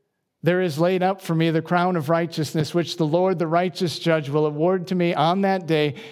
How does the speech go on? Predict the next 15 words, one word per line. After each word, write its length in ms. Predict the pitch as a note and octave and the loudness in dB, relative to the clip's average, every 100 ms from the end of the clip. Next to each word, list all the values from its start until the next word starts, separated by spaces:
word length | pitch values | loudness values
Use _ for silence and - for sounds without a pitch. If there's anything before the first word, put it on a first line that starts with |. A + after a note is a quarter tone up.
| - | -2
and 160 | D#3+ | 0
not 220 | E3+ F#3 G#3 | 2 2 2
only 260 | G3+ G3 | 0 0
to 140 | G3 E3+ | -2 0
me, 500 | D3+ C#3 C3+ C3+ - _ _ _ _ | 0 0 -2 -6 -18 _ _ _ _
but 140 | D3 | -2
also 400 | D3 D3 D#3+ E3 | 0 0 0 -2
to 160 | D#3+ D#3+ | -2 -2
all 240 | D3+ D3 | 0 0
those 320 | C#3 C#3 C#3 C#3 | 0 0 0 0
who 100 | C#3 | -2
have 180 | B2+ | 0
loved 420 | C3 C3+ C3 B2+ - - - _ | 0 0 0 -4 -12 -20 -20 _
his 240 | - C3+ | -4 -4
appearing." 540 | C#3+ - C3 A#2+ A2+ | -4 -4 -4 -4 -6